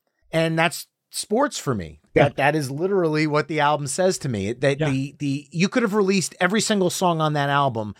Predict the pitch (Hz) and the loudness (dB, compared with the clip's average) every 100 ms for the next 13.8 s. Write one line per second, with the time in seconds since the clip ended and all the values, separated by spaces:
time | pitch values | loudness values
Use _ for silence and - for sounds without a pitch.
0 | - - 139 147 160 151 147 139 131 120 | -20 -6 -2 0 2 2 2 2 0 0
1 | 120 - 120 131 117 - 104 - 101 110 | -2 -4 -4 -4 -4 -4 -8 -8 -8 -8
2 | 92 90 95 123 160 208 139 131 117 110 | -6 -6 -2 2 4 4 2 -4 -4 -4
3 | 101 80 - _ 147 156 147 156 156 156 | -4 -6 -14 _ -10 -6 -2 0 0 0
4 | 180 131 147 135 160 139 _ _ _ - | -2 -4 -6 -6 -8 -8 _ _ _ -6
5 | 185 185 214 254 196 - 165 165 175 180 | -4 0 2 2 0 -2 -6 -4 -2 -2
6 | 185 214 - - 143 - - 185 - 247 | 2 2 0 -4 -2 -2 0 -2 -2 0
7 | 247 240 220 - 233 220 226 262 214 - | 0 2 -2 0 0 0 2 2 2 0
8 | - - - - - - - 226 247 247 | -2 -4 -4 -6 -10 -18 -6 2 2 2
9 | 240 254 233 233 226 233 190 185 165 147 | 0 0 0 2 2 0 0 2 2 0
10 | 175 196 226 - 214 226 220 220 185 - | 0 0 0 0 2 2 2 0 0 -2
11 | 151 151 147 - - - - - - - | -2 -2 -4 -6 -8 -6 -10 -8 -12 -12
12 | - - _ _ _ _ 180 190 - - | -20 -20 _ _ _ _ 0 2 2 -2
13 | 220 247 254 254 233 165 127 - | 0 0 0 -2 0 2 2 0